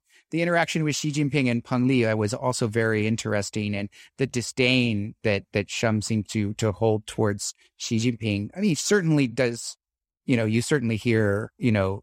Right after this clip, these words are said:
the stories that he's not the sharpest tack in the box. That's certainly, uh,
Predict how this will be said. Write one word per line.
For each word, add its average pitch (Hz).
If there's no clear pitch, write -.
the 110
stories 135
that 120
he's 113
not 117
the 101
sharpest 110
tack 110
in 101
the 95
box. 101
That's 107
certainly, 104
uh, 95